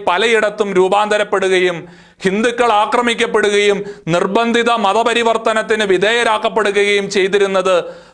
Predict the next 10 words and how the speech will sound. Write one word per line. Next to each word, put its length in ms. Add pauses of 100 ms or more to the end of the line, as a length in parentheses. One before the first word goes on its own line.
(100)
ബ്രിട്ടീഷുകാർക്കും 1000 (220)
മുസ്ലിങ്ങൾക്കുമെതിരായ 1300 (240)
ഒരു 140
ഹൈന്ദവ 880
ഐക്യത്തെക്കുറിച്ചുള്ള 1000
ചിന്തകൾ 840
രൂപപ്പെടുത്തുകയാണ് 920
ചെയ്തത്. 380 (240)
അങ്ങനെയാണ് 720 (320)
മഹാരാഷ്ട്രയിലെ 1120